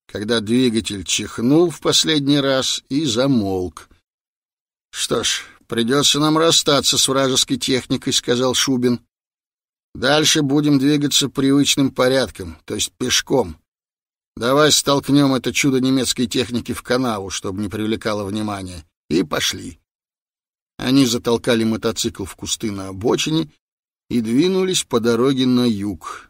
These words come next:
Шли быстро, почти бежали, ибо понимали, что товарищи их ждут, беспокоятся. В то же время оба разведчика прислушивались к тому, что происходит на дороге, спереди и сзади.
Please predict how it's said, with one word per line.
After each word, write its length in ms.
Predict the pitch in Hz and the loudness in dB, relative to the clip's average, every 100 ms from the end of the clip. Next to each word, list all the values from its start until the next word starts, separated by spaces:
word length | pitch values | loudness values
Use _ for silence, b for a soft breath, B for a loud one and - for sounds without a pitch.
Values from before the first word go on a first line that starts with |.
| _ | _
Шли 320 | - 131 165 | -6 0 2
быстро, 640 | 135 123 113 - 120 113 - _ | 4 2 0 -2 -2 -4 -8 _
почти 360 | - - - 127 | -6 -6 -4 -2
бежали, 680 | 143 127 113 110 113 104 - _ _ _ _ _ | 0 0 0 0 -2 -6 -10 _ _ _ _ _
ибо 200 | 104 117 | -8 -8
понимали, 600 | - 113 113 117 127 135 | -4 -2 0 0 0 0
что 280 | 120 - 123 | 0 -2 -6
товарищи 800 | - 113 107 110 131 139 - - | -2 -2 0 0 2 0 -2 -2
их 240 | 135 123 | -2 -2
ждут, 560 | 104 104 135 147 - - - | -4 -4 0 0 0 -10 -6
беспокоятся. 1040 | 117 - - 98 - 147 135 110 - - _ _ _ _ _ _ _ _ _ | -4 -4 -6 -12 -4 0 0 0 -4 -8 _ _ _ _ _ _ _ _ _
В 80 | - | -12
то 160 | - 123 | -6 -2
же 120 | 127 | 0
время 600 | 117 139 160 170 165 135 _ - | 2 2 4 2 0 -2 _ -4
оба 380 | 127 160 151 | 0 2 4
разведчика 760 | 156 139 113 135 147 - 139 139 | 4 2 0 0 0 -2 -4 -8
прислушивались 880 | - 135 - 117 147 135 139 131 - | -4 -2 0 0 0 0 -2 -2 -4
к 60 | - | -4
тому, 300 | 117 131 139 | -2 0 -2
что 180 | - | -4
происходит 640 | 120 127 120 - 117 120 113 | -6 -4 -2 -2 -2 -4 -4
на 120 | 117 | -2
дороге, 460 | 117 120 123 92 85 | 0 2 2 0 -6
спереди 500 | - 117 123 123 120 | -8 -2 -2 0 -2
и 100 | 110 | -2
сзади. 540 | 98 113 101 80 | -2 -2 -4 -8